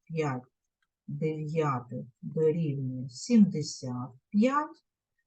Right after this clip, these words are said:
Ми можемо поділити обидві частинки рівняння на двадцять п'ять дев'ятих. Тоді отримаємо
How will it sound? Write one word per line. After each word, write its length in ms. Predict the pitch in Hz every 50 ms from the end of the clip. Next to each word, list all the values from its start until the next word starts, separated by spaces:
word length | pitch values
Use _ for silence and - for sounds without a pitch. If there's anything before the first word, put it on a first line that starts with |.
| _ -
Ми 180 | 180 202 220 226
можемо 500 | 226 226 226 226 208 226 214 208 208 202
поділити 1040 | - - 214 233 208 185 220 247 254 240 233 226 202 160 151 151 - 147 143 - -
обидві 680 | 190 208 208 185 - 226 226 214 - 160 165 170 170
частинки 760 | 170 - 180 175 180 - - - 170 156 151 151 147 - 151 147
рівняння 760 | 156 160 160 160 160 160 156 147 131 131 135 131 127 131 139
на 440 | 151 170 190 190 180 147 139 135 143
двадцять 520 | 151 160 165 165 170 - - 165 165 160 _
п'ять 520 | - 160 156 147 135 123 120 - - _ _ _ _ _ -
дев'ятих. 1040 | 160 147 202 196 156 151 147 147 135 131 127 123 - - - 220 285 311 330 - _ _ _ _ _ _ _ _ _ _ _ _ _ _ _ _ _ _ _ _ _ _ _ _ _ _ _ _ _ _ _ _ _ _ _ _ _ _ _ _ _ _ -
Тоді 360 | 196 202 196 190 202 208 208
отримаємо 1000 | 196 190 190 - 202 190 190 175 156 147 143 139 135 135 139 135 131 139 -